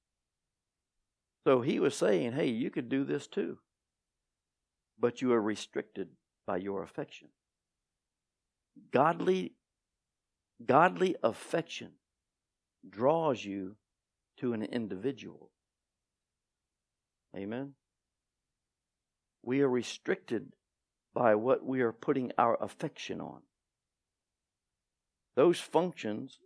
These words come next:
intellect, will, emotions, and affections, God made 'em for him, not for us to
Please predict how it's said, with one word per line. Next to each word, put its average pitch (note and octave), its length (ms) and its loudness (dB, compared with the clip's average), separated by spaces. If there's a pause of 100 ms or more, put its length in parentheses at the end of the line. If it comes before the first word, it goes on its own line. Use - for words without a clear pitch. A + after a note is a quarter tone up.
intellect, C#3 460 4
will, C3+ 320 2
emotions, A#2 480 2
and G#2 120 -4
affections, A#2+ 480 -4 (800)
God D#3 320 6
made C3+ 320 2
'em B2+ 140 2
for B2 200 -2
him, D#3 400 -6 (1120)
not E3 320 -2
for D3+ 160 2
us C#3 160 -2
to G#2 240 -2